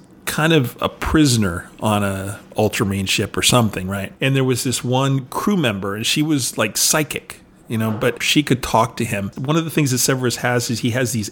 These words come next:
episodes where he just has this intense pain in his head. Like, his head's gonna just explode because of things he's seen and done and all these connections and stuff. And she would walk in or near him,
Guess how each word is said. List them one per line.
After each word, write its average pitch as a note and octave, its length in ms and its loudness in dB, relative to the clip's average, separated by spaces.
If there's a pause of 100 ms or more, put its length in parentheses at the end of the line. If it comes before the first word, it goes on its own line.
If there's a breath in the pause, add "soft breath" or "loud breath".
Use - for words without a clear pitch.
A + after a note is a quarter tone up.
episodes A#2+ 720 0
where B2 380 2
he B2+ 80 4
just D3+ 220 2
has - 280 0
this - 220 -2
intense C#3+ 640 -4
pain C#3+ 600 0
in A2 120 2
his G2 160 -6
head. G#2+ 360 -4
Like, B2 120 -2
his A#2+ 100 0
head's D3 220 2
gonna B2 180 0
just A#2 260 -2
explode A#2+ 680 2
because A2 260 -4
of G#2+ 140 -6
things - 400 -2
he's A#2+ 160 0
seen B2+ 400 2
and A2 120 -4
done A#2 300 0
and A2 140 -6
all A2 80 -4
these A#2 160 0
connections A#2 500 -2
and A#2+ 80 -2
stuff. A2 340 0
And C3+ 140 2
she G3+ 300 2
would E3 160 0
walk C3 360 -2
in D3 200 2
or C3 80 2
near C3+ 260 4
him, A2+ 400 2